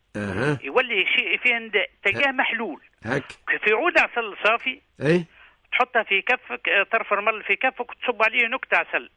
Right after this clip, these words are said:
Speaker 1: أي.
Speaker 2: به. وانت ريدك هك.
Speaker 1: أي.
Speaker 2: آه، آه، دو-، آه، ميل ايدك، آه،
Speaker 1: أي.
Speaker 2: لوط.
Speaker 1: أي.
Speaker 2: العسل ياخذ الرمل يتكركب يولي كيف، آه، كعبة البيس.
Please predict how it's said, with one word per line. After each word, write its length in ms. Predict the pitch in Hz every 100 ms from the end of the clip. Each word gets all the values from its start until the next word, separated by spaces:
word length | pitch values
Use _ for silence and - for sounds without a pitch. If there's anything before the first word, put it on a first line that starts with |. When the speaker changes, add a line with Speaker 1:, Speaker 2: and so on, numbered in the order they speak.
| -
Speaker 1:
أي. 240 | 151 151 - - -
Speaker 2:
به. 120 | 196 180 _ _ _ _ _ _ - - _
وانت 340 | 175 320 294 233
ريدك 420 | 247 220 147 -
هك. 240 | 170 - - -
Speaker 1:
أي. 280 | 165 165 104 -
Speaker 2:
آه، 40 |
آه، 1040 | 151 135 - - 175 175 175 165 165 - - _ _ _ _
دو-، 140 | 240 247
آه، 260 | 196 214
ميل 360 | 214 285 254 226
ايدك، 400 | 240 185 151 -
آه، 300 | 160 156 180
Speaker 1:
أي. 60 | 165
Speaker 2:
لوط. 140 | 139 - - - 135
Speaker 1:
أي. 260 | 165 139 -
Speaker 2:
العسل 560 | 151 139 - 311 277 220
ياخذ 460 | 285 302 226 208
الرمل 420 | 233 214 233 285 262
يتكركب 540 | 226 302 311 269 240
يولي 320 | 269 285 262
كيف، 340 | - 277 - 262
آه، 260 | 254 247
كعبة 320 | 240 247 233 -
البيس. 320 | 214 180